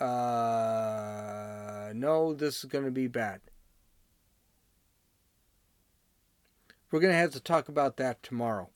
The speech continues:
I, I, I'm approaching thirty minutes, and I swore I would end this.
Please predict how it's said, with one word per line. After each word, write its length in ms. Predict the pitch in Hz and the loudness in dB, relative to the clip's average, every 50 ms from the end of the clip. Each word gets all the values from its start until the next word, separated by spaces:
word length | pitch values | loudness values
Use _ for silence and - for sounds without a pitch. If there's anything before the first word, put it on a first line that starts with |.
| _ _ _ _ _ | _ _ _ _ _
I, 260 | - 127 120 113 123 - - | -4 -2 -2 -2 -2 -4 -6
I, 160 | 127 123 117 - _ _ _ _ _ _ _ _ _ _ _ _ _ _ - | -6 -6 -6 -8 _ _ _ _ _ _ _ _ _ _ _ _ _ _ -4
I'm 140 | 131 131 135 | -2 0 0
approaching 520 | 127 - - - 160 151 - - 156 131 | -2 -2 0 0 2 2 2 0 -4 -6
thirty 360 | 107 - 147 135 123 127 123 | -4 -2 0 0 0 0 0
minutes, 440 | 120 117 113 110 110 110 101 - - | -2 -2 -4 -4 -6 -8 -8 -10 -10
and 80 | 117 110 | -8 -8
I 100 | 110 110 | -8 -8
swore 420 | - - - - 127 120 117 113 | -10 -12 -8 -4 -2 -2 0 0
I 140 | 113 113 113 | -2 -2 -4
would 220 | 110 110 113 107 | -4 -4 -6 -6
end 240 | 113 107 104 101 95 | -6 -6 -8 -8 -10
this. 320 | 92 85 - - - - | -10 -10 -10 -12 -12 -12